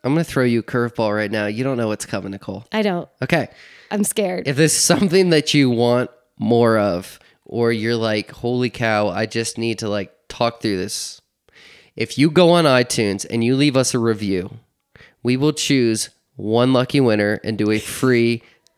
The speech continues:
Speaker 1: mentorship call with you.
Speaker 2: Yes.
Speaker 1: Where we will talk through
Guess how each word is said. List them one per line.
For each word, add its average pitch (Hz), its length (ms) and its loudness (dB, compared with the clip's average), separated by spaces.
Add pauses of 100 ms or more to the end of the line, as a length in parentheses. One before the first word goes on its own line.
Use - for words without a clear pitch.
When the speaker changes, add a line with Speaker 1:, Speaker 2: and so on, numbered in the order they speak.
Speaker 1:
mentorship 120 580 0
call 110 280 4
with 127 180 0
you. 98 300 -2
Speaker 2:
Yes. 208 340 -4
Speaker 1:
Where 117 180 2
we 120 180 2
will 107 260 2
talk - 400 0
through 123 240 2